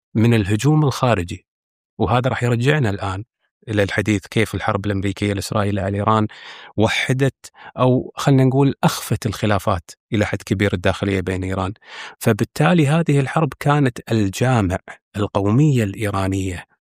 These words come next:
الهوية الإيرانية كانت طاغية في تلك الفترة. واستطاع النظام ب-، من،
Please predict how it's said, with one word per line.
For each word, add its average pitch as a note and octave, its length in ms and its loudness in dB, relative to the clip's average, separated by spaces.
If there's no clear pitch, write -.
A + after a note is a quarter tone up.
الهوية G#2+ 460 2
الإيرانية G2 720 -4
كانت G2+ 320 -2
طاغية G2 400 -2
في F2 140 -10
تلك - 260 -10
الفترة. - 420 -8
واستطاع A#2+ 720 0
النظام G#2 520 0
ب-، A#2 40 -4
من، A2+ 500 2